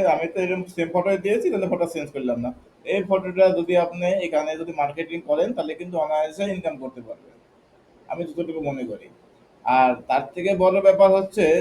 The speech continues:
যে এই, আহ, আর্নিং এর জন্যে আর একটা বেস্ট পপুলার এই ফটো বা ইমেজ মার্কেটিং করে ইনকাম করার মতো মোস্ট পপুলার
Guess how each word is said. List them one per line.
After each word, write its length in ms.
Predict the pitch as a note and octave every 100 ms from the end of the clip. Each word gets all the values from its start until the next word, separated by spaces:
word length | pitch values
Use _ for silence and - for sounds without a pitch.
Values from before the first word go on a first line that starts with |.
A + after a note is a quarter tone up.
| F#3 E3
যে 80 | D#3+ -
এই, 80 | E3+ E3 D#3
আহ, 80 | C#3+ - - D3
আর্নিং 300 | D#3+ F#3 A3 A#3+
এর 60 | F#3+
জন্যে 300 | F3+ E3 D3+ F3+ - _ C3
আর 80 | D3
একটা 200 | D3 - F3 B2+
বেস্ট 240 | D3 E3 - D#3
পপুলার 480 | C#3+ D3+ E3 E3+ E3+ C#3
এই 80 | D#3 D3
ফটো 340 | - D#3+ D#3+ E3+ E3
বা 80 | D#3 D3
ইমেজ 260 | D3+ D#3+ D3
মার্কেটিং 380 | C3+ C#3+ D3+ D#3+ D#3+ D3
করে 160 | D3+ E3 E3
ইনকাম 260 | D3+ D3+ D3+
করার 240 | - C#3+ C#3+
মতো 240 | C#3 - C#3+ E3 - _ _ _ _
মোস্ট 380 | C3+ D#3 F#3+ F#3+ -
পপুলার 460 | F3 F3 F3+ E3+